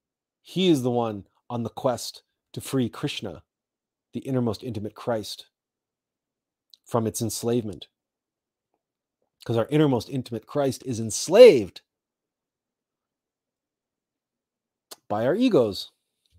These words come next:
And so Rama goes on this quest to find and to liberate Krishna, but he doesn't go alone. He goes with Hanuman. Hanuman is a monkey.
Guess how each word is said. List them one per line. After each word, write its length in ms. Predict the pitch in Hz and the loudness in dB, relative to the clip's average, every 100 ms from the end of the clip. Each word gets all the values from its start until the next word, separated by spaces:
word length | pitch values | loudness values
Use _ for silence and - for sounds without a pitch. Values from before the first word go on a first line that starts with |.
| _ _ _ _ _ _ _ _ - _ _ _ _ 139 | _ _ _ _ _ _ _ _ -20 _ _ _ _ -4
And 80 | |
so 120 | 127 165 | 4 4
Rama 560 | 147 196 208 135 170 _ - | 6 6 4 2 -2 _ 0
goes 200 | 147 151 | 2 4
on 140 | 156 | 4
this 300 | 151 139 - - | 2 0 -6 -10
quest 540 | - 214 190 - - - _ _ _ _ _ _ _ _ _ | 0 2 2 -2 -10 -20 _ _ _ _ _ _ _ _ _
to 100 | - | -12
find 300 | - 170 170 | 0 2 2
and 100 | 160 | 2
to 60 | 156 | 2
liberate 340 | 160 160 156 | 2 2 0
Krishna, 480 | - 226 - 139 120 - | 0 -4 -4 -6 -6 0
but 260 | 247 254 | 0 0
he 60 | 120 | -2
doesn't 180 | 156 156 | -2 2
go 140 | 156 | 4
alone. 400 | 160 240 175 190 - _ _ | 6 6 6 0 -10 _ _
He 80 | - | -10
goes 160 | 123 127 | -4 -4
with 80 | 123 | -4
Hanuman. 720 | - 127 123 147 160 117 101 _ _ _ | -6 -4 0 0 0 -6 -10 _ _ _
Hanuman 580 | - 127 135 131 127 131 | -12 -4 -2 -2 -2 -4
is 360 | 131 117 120 110 | -6 -4 -4 -6
a 320 | 110 110 117 110 _ _ _ _ _ _ - | -12 -10 -10 -12 _ _ _ _ _ _ -18
monkey. 640 | 98 98 98 - - - | -14 -12 -12 -14 -20 -20